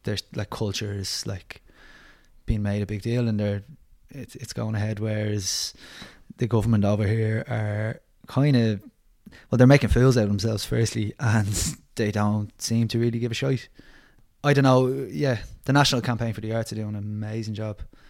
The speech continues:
so there's a bit of optimism there that we will be gig-, maybe gigging in some capacity next year. But I mean, t-, for it to go back to what I was doing in March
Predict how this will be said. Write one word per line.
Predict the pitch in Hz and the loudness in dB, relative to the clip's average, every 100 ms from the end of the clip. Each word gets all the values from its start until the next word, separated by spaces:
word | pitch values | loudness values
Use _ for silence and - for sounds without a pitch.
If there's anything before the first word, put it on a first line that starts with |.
| - | -18
so | - 110 107 - _ _ _ _ | -8 -6 -6 -10 _ _ _ _
there's | - 120 113 | -12 -8 -6
a | |
bit | 117 117 | -4 -2
of | 98 | -4
optimism | 101 110 104 104 | -6 -6 -6 -6
there | 104 104 - - - - - - _ | -6 -8 -10 -20 -20 -20 -20 -20 _
that | 117 113 | -8 -4
we | 110 | -4
will | 104 | -4
be | 104 | -6
gig-, | 113 104 110 104 - | -6 -6 -8 -10 -12
maybe | 131 110 104 | -8 -8 -8
gigging | 107 104 104 | -8 -8 -10
in | |
some | 98 107 | -10 -12
capacity | 98 104 101 - 101 - | -10 -12 -12 -12 -14 -14
next | - 107 - | -10 -8 -8
year. | 104 98 | -8 -8
But | 107 | -4
I | 107 | -2
mean, | 107 104 104 - - | 0 -2 -4 -8 -8
t-, | - - | -8 -6
for | - | -6
it | 117 | -4
to | |
go | 110 110 | -2 -2
back | 107 107 - | 0 -2 -2
to | 120 107 92 - - - - - - | -6 -6 -8 -14 -20 -20 -20 -20 -12
what | 113 110 | -4 -2
I | 104 | -2
was | 101 | -4
doing | - 117 110 104 95 - - - _ _ - _ _ _ - _ 113 | -2 0 0 -2 -8 -20 -20 -20 _ _ -20 _ _ _ -20 _ -2
in | 104 | 0
March | 107 98 - - | 0 -2 -4 -8